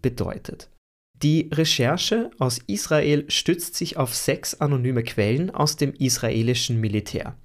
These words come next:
also sechs Intelligence Officers beziehungsweise Geheimdienst- oder Nachrichtenoffiziere. Und die berichten, wie der Einsatz dort ablief,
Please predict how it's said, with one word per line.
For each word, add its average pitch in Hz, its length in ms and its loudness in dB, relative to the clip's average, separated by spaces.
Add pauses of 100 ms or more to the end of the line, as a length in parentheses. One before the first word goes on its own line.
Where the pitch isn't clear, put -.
(480)
also 123 240 2
sechs 143 440 2
Intelligence 147 880 0
Officers 127 600 2
beziehungsweise 117 760 0
Geheimdienst- 113 760 2
oder 110 160 2
Nachrichtenoffiziere. - 1200 -4 (560)
Und 156 260 2
die 180 100 2
berichten, 165 680 0 (100)
wie 135 320 -2
der - 220 -4
Einsatz 170 440 -2
dort 120 280 -2
ablief, 156 480 0